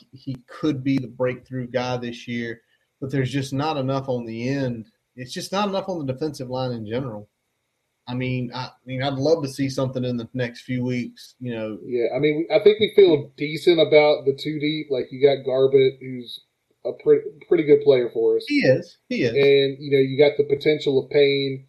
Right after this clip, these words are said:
Speaker 2: Um, Griffin can give you some stuff, and I think
Speaker 1: Yep.
Speaker 2: we're seeing,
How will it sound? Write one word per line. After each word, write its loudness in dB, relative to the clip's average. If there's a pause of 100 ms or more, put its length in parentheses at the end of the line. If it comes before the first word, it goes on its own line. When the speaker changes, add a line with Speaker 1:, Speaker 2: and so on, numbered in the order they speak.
(520)
Speaker 2:
Um, -6
Griffin 2
can -4
give 0
you -6
some -8
stuff, 4 (180)
and -6
I -6
think 6
Speaker 1:
Yep. -2
Speaker 2:
we're -2
seeing, -2